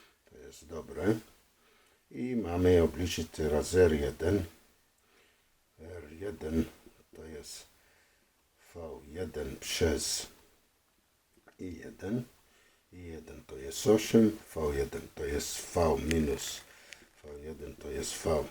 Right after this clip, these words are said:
mu-, minus V zero, to jest dwanaście minus sześć, to jest sześć volt. I to jest sześć przez I jeden osiem mili, dziesięć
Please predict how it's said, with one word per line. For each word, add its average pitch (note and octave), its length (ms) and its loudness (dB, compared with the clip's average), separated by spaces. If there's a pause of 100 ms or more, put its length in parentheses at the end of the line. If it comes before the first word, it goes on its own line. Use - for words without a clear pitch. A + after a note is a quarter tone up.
(120)
mu-, D#2 220 -8
minus E2 380 0
V E2 260 0
zero, - 420 0
to - 160 -6
jest C#2 300 -4
dwanaście D#2 640 -4
minus D#2 360 -2
sześć, - 440 0 (680)
to - 120 -18
jest - 220 -18
sześć - 460 -2
volt. - 520 -6 (1120)
I E2+ 60 -20
to - 160 -18
jest D2+ 240 -14
sześć - 500 -2
przez - 640 0 (1160)
I F#2 140 -16
jeden D#2+ 440 -14 (120)
osiem F#2 600 4 (1700)
mili, G#2 580 -12 (260)
dziesięć F2 420 -12